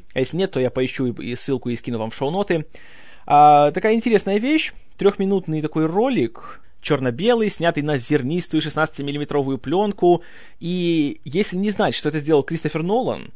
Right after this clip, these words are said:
то при просмотре возникает ощущение, что это сделал скорее Дэвид Линч. М, такая очень интересная вещь в плане стиля. Конечно, его идея оказалась гораздо более амбициозной, чем её воплощение, и выглядит так немножко, ну,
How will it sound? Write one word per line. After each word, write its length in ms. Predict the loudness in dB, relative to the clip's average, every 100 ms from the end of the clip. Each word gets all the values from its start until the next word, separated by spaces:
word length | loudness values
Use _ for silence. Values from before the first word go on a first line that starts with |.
| -16 -16 -2
то 140 | 0
при 140 | 0
просмотре 420 | 0 0 0 0 0
возникает 460 | -2 -4 -2 -2
ощущение, 340 | -2 -2 0 -2
что 140 | -2
это 80 | -4
сделал 180 | 0 -2
скорее 300 | 0 0 2
Дэвид 360 | 2 0 0
Линч. 460 | -6 -8 -10 -14 -14 -16 -16 -16 -16 -14
М, 220 | -8 -6
такая 200 | -4 0
очень 200 | 0 0
интересная 380 | -4 0 0 0
вещь 160 | -4 -6
в 80 | -6
плане 300 | -6 -4 -4
стиля. 460 | -6 -12 -8 -10 -10 -16 -16 -16 -2
Конечно, 1040 | 2 2 2 0 0 2 2 2 0 -2 -4 -6
его 380 | 0 4 4 4
идея 480 | 0 -4 0 2
оказалась 300 | 2 2 0
гораздо 340 | 2 2 2 2
более 200 | 0 0
амбициозной, 640 | 0 -4 0 2 2 0
чем 200 | -2 -2
её 140 | 2 2
воплощение, 760 | 2 0 -2 -4 -4 -4 -6
и 480 | -6 -4 0 2 0
выглядит 400 | 0 -2 0 -2
так 140 | -2
немножко, 460 | -4 -4 -6 -2 -2
ну, 600 | -2 -4 -6 -10 -12 -14